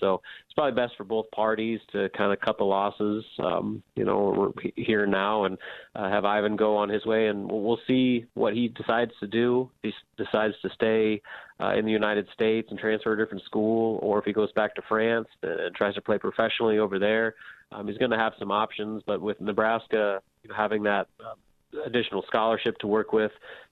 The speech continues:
certainly allows them the opportunity to go, you know, handpick somebody, uh, off the transfer market, which is going to be as bountiful as ever this offseason, uh, to, to maybe get a better, uh, immediate impact piece for, uh, to, to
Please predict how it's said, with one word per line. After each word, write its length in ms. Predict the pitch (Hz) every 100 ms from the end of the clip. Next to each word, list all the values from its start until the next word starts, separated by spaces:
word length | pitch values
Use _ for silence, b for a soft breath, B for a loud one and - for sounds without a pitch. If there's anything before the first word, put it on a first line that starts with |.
| -
certainly 300 | 113 107 107
allows 320 | 104 107 107
them 100 | 104
the 80 | 104
opportunity 600 | 101 98 110 104 101 101
to 100 | 101
go, 500 | 104 104 107 104 101
you 80 | -
know, 100 | 98 -
handpick 340 | 110 104 107 -
somebody, 480 | 113 107 104 104 98
uh, 40 | -
off 380 | 101 - 104
the 80 | -
transfer 380 | - 107 107 -
market, 360 | 104 101 - 92
which 180 | 101 - B B B B
is 100 | -
going 260 | 92 107 104
to 40 | 98
be 380 | 104 104 104
as 400 | 104 95 95 92 - -
bountiful 800 | 107 107 107 110 107 107 107 107 107
as 160 | 101
ever 420 | 107 107 113 113 -
this 140 | 117 110
offseason, 680 | 117 113 - 120 113 113 107 B B -
uh, 200 | 101 98
to, 120 | 101
to 220 | - 107 - -
maybe 300 | 117 107 107
get 180 | 107 120
a 60 |
better, 480 | 110 117 113 104 95 _ _
uh, 140 | 113 -
immediate 460 | 117 123 120 113 -
impact 500 | 113 110 110 98 - -
piece 300 | 113 107 - - B B _ -
for, 460 | 107 104 104 98 -
uh, 140 | 98 -
to, 80 |
to 120 | 101